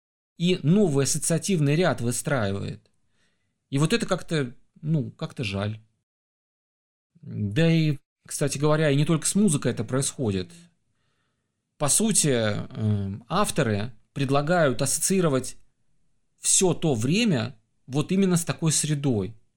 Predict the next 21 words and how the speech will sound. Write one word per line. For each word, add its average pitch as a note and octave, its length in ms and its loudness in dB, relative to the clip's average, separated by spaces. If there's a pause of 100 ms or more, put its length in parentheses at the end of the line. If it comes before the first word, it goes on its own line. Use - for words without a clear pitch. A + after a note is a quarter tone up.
(200)
Вот A#2 180 -4
та D#3+ 100 0
самая C#3+ 320 2
абсолютизация. B2+ 1080 -2 (500)
Но D3+ 120 4
ведь E3+ 180 2
это G3 160 0
же D#3+ 100 2
не F3 100 2
так. D3+ 480 -2 (280)
Люди G3+ 260 2
жили F#3 320 4
и D3 60 4
работали, C3 540 0
праздновали E3 480 2
Новый F#3 240 4
год, C3 340 0
наряжали D#3 420 2
ёлки, D3 560 0
готовили G3 420 0
салаты, D3+ 840 0